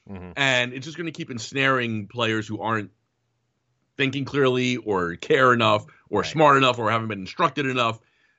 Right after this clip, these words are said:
Speaker 2: It's stupid. So, yeah, stop. Just stop, guys. Just stop.
Speaker 1: So a, a side note on this is, uh,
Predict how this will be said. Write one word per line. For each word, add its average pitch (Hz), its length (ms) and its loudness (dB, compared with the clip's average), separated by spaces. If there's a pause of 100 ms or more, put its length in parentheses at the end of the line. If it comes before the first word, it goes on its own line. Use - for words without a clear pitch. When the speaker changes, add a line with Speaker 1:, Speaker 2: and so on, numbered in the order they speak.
(380)
Speaker 2:
It's 147 180 0
stupid. 117 520 -4 (280)
So, 147 200 2
yeah, 92 240 2 (200)
stop. - 420 -2 (160)
Just 123 220 -6
stop, 82 320 -6
guys. 76 420 -16
Just - 220 -10
stop. - 240 -12 (760)
Speaker 1:
So 208 180 6
a, 175 260 2
a 180 60 2
side 226 420 0
note 127 220 2
on 117 180 -2
this 117 200 -2
is, 110 200 -8
uh, 107 380 -10